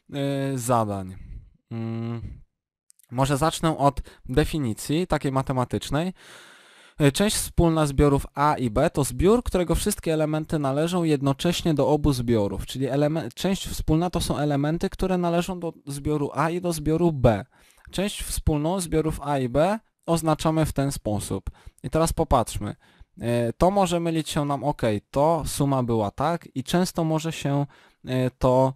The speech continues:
mylić. Dlatego ja mam taki patent na zapamiętanie, suma. Symbolem sumy było U, tak jak mówiłem, widzimy tutaj literkę U i to jest suma. E, jak ro-, odróżnić iloczyn?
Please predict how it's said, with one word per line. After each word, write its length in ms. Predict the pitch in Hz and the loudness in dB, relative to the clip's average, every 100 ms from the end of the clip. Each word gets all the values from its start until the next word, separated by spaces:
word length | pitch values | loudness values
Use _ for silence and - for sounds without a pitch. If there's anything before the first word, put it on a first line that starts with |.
| _ | _
mylić. 600 | 123 123 113 98 87 - _ _ _ | 0 2 0 -2 -8 -14 _ _ _
Dlatego 320 | 131 147 156 | -4 -2 0
ja 140 | 165 208 | 2 2
mam 160 | 214 | -2
taki 260 | 180 - 151 | -2 -4 0
patent 400 | 160 160 156 - | 2 2 -2 -4
na 120 | 143 | -2
zapamiętanie, 840 | 139 131 135 123 - 107 113 139 151 | -2 -2 -4 -4 -4 -6 -4 -6 -6
suma. 540 | - 151 120 101 90 - _ | 0 2 2 0 -6 -14 _
Symbolem 560 | - 147 156 202 214 156 | -6 -2 2 4 4 2
sumy 320 | - 175 170 | 2 2 2
było 360 | 151 156 147 - | 4 6 4 2
U, 240 | 135 107 | 2 2
tak 220 | - 143 160 | 2 -2 -2
jak 140 | - | -2
mówiłem, 440 | 160 127 107 101 | 0 0 0 0
widzimy 360 | 107 120 147 147 | -2 0 0 0
tutaj 300 | 143 139 135 | -2 0 0
literkę 560 | 131 - 131 - 123 123 | 0 0 -2 -2 -6 -2
U 260 | 143 190 - _ _ _ _ - | 0 0 -2 _ _ _ _ -8
i 120 | 208 | -2
to 180 | 156 151 | 2 2
jest 300 | 160 - - _ | 2 -4 -16 _
suma. 520 | - - 131 107 92 - _ - _ 120 | -10 -2 0 0 -4 -8 _ -20 _ -2
E, 600 | 120 117 120 117 117 123 _ _ - 117 113 - | 2 2 2 0 -2 -4 _ _ -20 -18 -16 -2
jak 300 | 147 175 - | 0 0 0
ro-, 140 | - 160 | -2 2
odróżnić 600 | 151 160 160 160 143 - | 4 4 4 0 -2 -2
iloczyn? 680 | 143 123 107 - 147 185 | 2 4 4 2 -2 -2